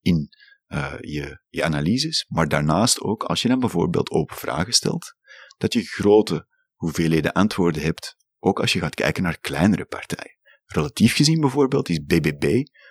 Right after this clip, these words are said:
een relatief kleine partij, maar als je gaat kijken naar zo'n open vraag over bijvoorbeeld waarom heb je gestemd op B B B, dan is er toch nog altijd, zijn er nog zo'n zevenennegentig mensen die die vraag invullen. Eh, en dan heb je wat massa. En dat is ook zo'n mooi voorbeeld van het, eh,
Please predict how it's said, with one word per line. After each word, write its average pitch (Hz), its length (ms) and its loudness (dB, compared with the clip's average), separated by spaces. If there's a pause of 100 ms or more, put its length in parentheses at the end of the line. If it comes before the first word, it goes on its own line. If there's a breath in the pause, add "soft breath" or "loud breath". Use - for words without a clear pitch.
(140 soft breath)
een 80 180 -6
relatief 76 480 -2
kleine 95 440 2
partij, - 380 -6
maar 120 120 -2
als - 120 -2
je 78 80 -4
gaat - 160 -8
kijken 82 320 -2
naar 80 160 -2
zo'n - 140 -6
open 80 240 -2
vraag 76 360 -2
over 90 400 -2
bijvoorbeeld 73 440 -4
waarom 78 300 -2
heb 82 160 -4
je 78 60 -8
gestemd - 380 -4
op - 80 -16 (420)
B 80 140 2
B 71 120 -2
B, 78 80 0 (540 loud breath)
dan 76 140 -4
is 82 120 2
er 85 80 -6
toch 87 140 -4
nog 85 140 0
altijd, 92 300 -2
zijn 78 120 -2
er 76 60 -8
nog 73 100 -14
zo'n 76 140 -6
zevenennegentig 80 720 0
mensen 76 300 -2
die 82 120 0
die 80 140 0
vraag - 240 -4
invullen. 120 400 2 (520 loud breath)
Eh, 73 220 -10
en 73 60 -6
dan 73 120 -4
heb 80 140 -4
je 73 160 -4 (100)
wat - 220 -4
massa. - 400 -4 (120)
En - 100 -14
dat 76 140 -4
is - 100 -8
ook 67 120 -12
zo'n 71 200 -4
mooi 76 180 -6
voorbeeld 71 460 -6
van - 200 -16
het, - 160 -18
eh, - 60 -14